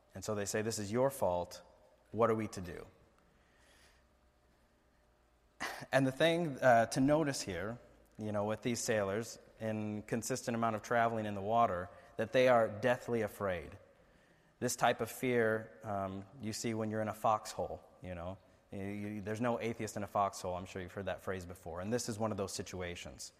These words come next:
They start crying out to their gods. You know, they're, they're obviously polytheists. They start crying out to whoever they can to try and save them. And then their last resort is Jonah, who for some reason is asleep in the boat,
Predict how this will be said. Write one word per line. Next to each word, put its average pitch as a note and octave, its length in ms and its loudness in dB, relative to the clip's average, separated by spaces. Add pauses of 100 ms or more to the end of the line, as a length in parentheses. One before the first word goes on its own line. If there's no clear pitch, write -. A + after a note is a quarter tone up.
(320)
They A2+ 100 -2
start B2 260 2
crying B2+ 300 4
out A#2 180 0
to B2 100 -2
their G#2+ 140 2
gods. F#2+ 560 2
You G2 60 -6
know, F2+ 140 -6
they're, F#2 220 -4 (100)
they're F#2 240 -8
obviously G#2 380 -2
polytheists. G#2+ 640 -2
They G2 60 -6
start G2+ 220 -4
crying A2+ 220 0
out G#2+ 120 -4
to G#2+ 80 -10
whoever A2+ 200 -4
they G#2 120 -4
can G#2+ 380 -6
to F#2 100 -14
try G2+ 200 -6
and F#2+ 120 -8
save G#2 360 -4
them. D#2+ 220 -8 (580)
And G#2 120 -4
then G2+ 140 -2
their G#2 120 0
last A2+ 300 4
resort A2 320 0
is G#2 100 -4
Jonah, G#2+ 520 0 (320)
who B2 80 -6
for A#2+ 120 -2
some E3+ 300 2
reason G#2+ 340 -2
is G2+ 100 -6
asleep A#2+ 500 -4
in G2+ 100 -4
the G2+ 60 -6
boat, F#2+ 560 0